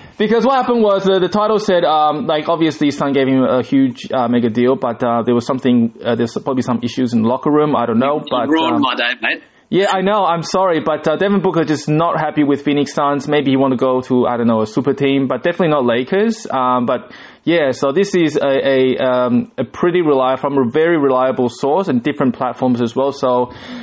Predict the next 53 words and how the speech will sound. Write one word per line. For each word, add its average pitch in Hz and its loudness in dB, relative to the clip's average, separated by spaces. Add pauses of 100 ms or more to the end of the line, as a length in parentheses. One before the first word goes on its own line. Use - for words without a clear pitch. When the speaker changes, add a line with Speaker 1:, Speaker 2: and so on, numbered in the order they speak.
(200)
Speaker 1:
twenty 208 0
twenty-one 175 0
will 156 2
be 147 4
a 151 2
really 151 2
interesting 143 -2
for 131 0
Phoenix 135 -2
Suns. 147 -2
Sorry 147 0
to 139 -2
<laughs> 131 -6
tell 147 -2
you, 131 -8
tell 151 0
you 135 0
that, 139 0
Shane. - -4 (560)
Um, 190 0
Speaker 2:
I'm 113 -2
Speaker 1:
how 233 0
Speaker 2:
hoping 226 -2
Speaker 1:
about, 202 0
Speaker 2:
that's 214 -2
Speaker 1:
um, 175 0
Speaker 2:
fake - -8
news. - -4
Speaker 1:
yeah, 151 -2
sorry 170 0
Speaker 2:
I'm 151 0
Speaker 1:
about 147 -2
that. 143 0
Speaker 2:
hoping 123 -6
that's 120 -8 (100)
fake. - -6 (480)
Speaker 1:
How, - -4
Speaker 2:
<laughs> - -20
Speaker 1:
how 202 -4
about 220 0
footy 214 2
team? 151 0
Who, 180 2
which, 190 2
who 208 2
do 202 4
you 180 4
go 151 2
for? 127 -4 (760)
Speaker 2:
Yeah, 175 -2
I 160 -2
go 202 -2
for, 208 -2